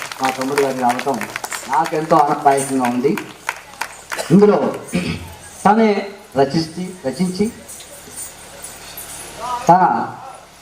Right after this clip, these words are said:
సతీమణైనటువంటి మా మరదలు దుర్గాభవాని దాని సంగీతం చక్కగా పాడటం,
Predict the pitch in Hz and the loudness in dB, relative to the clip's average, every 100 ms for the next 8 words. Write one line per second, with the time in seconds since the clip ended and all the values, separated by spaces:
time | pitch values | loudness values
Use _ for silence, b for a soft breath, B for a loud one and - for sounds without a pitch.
0 | - - 160 165 220 208 202 190 180 170 | -20 -4 -2 4 6 6 4 2 2 2
1 | 190 147 107 - - - - - - - | 4 2 0 -8 -18 -20 -18 -18 -16 -16
2 | - - - - - - - 127 127 151 | -16 -16 -18 -18 -20 -16 -2 2 4 4
3 | 180 160 113 - - - - - - 120 | 6 4 2 -6 -16 -20 -20 -20 -12 0
4 | 135 170 156 156 156 156 143 131 - 143 | 4 6 6 6 4 4 2 -2 -4 -2
5 | 151 156 143 143 139 135 120 110 - - | 0 0 -2 -4 -8 4 4 4 -4 -14
6 | - - 127 147 147 156 | -16 -2 2 4 4 2